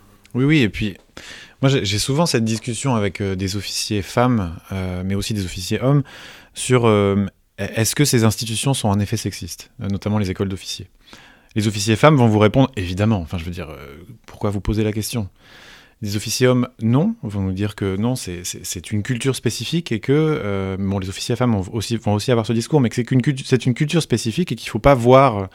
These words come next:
dans certains rites, euh, certains termes utilisés du sexisme. En tout cas, l'intention n'est pas sexiste.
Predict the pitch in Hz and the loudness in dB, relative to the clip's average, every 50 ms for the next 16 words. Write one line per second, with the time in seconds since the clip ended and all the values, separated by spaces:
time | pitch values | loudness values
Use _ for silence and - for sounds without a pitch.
0 | - - - - - - - - 107 120 120 113 - 117 101 - - 113 107 104 | -16 -20 -20 -20 -20 -20 -16 -2 2 2 2 4 2 0 0 2 2 2 2 4
1 | 123 151 151 - - 117 - - 98 95 90 - 107 92 - - 87 87 82 - | 2 0 0 -2 -6 -8 -6 -4 -4 -4 -2 -2 -4 -4 -4 -4 -4 -4 0 2
2 | 139 147 143 131 120 110 - 113 107 110 104 113 143 143 120 104 - 104 - - | 2 4 4 4 2 2 0 0 0 2 2 4 2 2 2 -2 -4 -6 -6 -6
3 | - 131 127 - - 101 90 85 82 - - - - - - 95 - 147 147 123 | -6 -6 -6 -4 -4 -4 -4 -4 -6 -8 -14 -20 -16 -12 -8 -2 2 4 4 6
4 | 117 127 123 - 127 113 - 147 139 120 101 104 98 - 101 - - 110 - - | 6 6 4 4 2 2 2 2 2 2 2 0 -4 -4 -8 -10 -10 -12 -14 -14
5 | - | -18